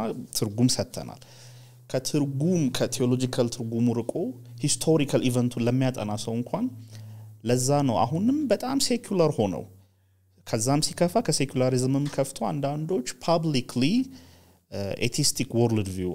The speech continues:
አምላክ የለሽ ማህበረሰብ እንኳ ሆነው እነዚህ ክብረ በዓላት አሁንም ድረስ ይከተሏቸዋል።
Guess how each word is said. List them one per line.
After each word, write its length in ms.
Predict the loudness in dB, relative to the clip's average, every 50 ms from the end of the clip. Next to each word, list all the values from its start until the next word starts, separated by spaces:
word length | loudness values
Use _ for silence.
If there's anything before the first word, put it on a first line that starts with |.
| -4
አምላክ 420 | -6 -6 -4 -4 -4 -4 -4 -4 0
የለሽ 440 | 2 4 4 4 4 6 4 4 4 4
ማህበረሰብ 560 | 0 2 2 2 2 4 2 2 0 -2 -2 -2
እንኳ 260 | -2 -2 0 2 2 2
ሆነው 300 | 2 0 -2 0 -2 -2 -2 -4 -8 -18 -20 -20 -20 -20 -20 _ _ _ _ _ -2
እነዚህ 340 | 2 4 4 4 4 2 0
ክብረ 200 | 0 -2 -2 -2 -2
በዓላት 340 | -2 -2 -2 -2 -4 -4 -2 -2
አሁንም 440 | -2 -4 -2 2 4 4 6 6 4
ድረስ 220 | 2 0 -2 -2
ይከተሏቸዋል። 840 | -4 -6 -6 -10 -8 -6 -6 -6 -6 -6 -10 -10 -12 -12 -12 -12 -12